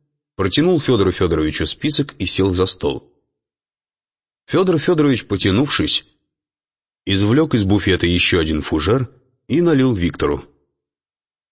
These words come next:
«Выпейте с коллегой, а я пока почитаю», сказал он, углубляясь в список. «Так, это годится. Так-так», приговаривал он, листая страницы.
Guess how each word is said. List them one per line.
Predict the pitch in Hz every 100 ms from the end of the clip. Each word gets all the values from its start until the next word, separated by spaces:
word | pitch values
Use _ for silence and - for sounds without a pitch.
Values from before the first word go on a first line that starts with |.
| _ _ _ _
«Выпейте | - 104 160 110 87 87
с |
коллегой, | - 90 80 78 78 -
а | 113
я | 139 151
пока | 120 104
почитаю», | - - - 80 73 69 - _ _ _ _ _ _ _ _
сказал | - - 98 87 82
он, | 107 135 131 _ -
углубляясь | 98 90 82 90 123 117 -
в | -
список. | - 87 - - - _ _ _ _ _ _ _ _ _ _ _ _ _
«Так, | 95 92 80 76
это | 95 95 120
годится. | 131 127 92 80 - 80 71 - _ _ _ _ _ -
Так-так», | 95 - 98 85 73 - _ _ _ _ _ _
приговаривал | - 85 90 82 80 78 78
он, | 92 123 120
листая | 92 101 - 90
страницы. | 80 - 85 78 69 -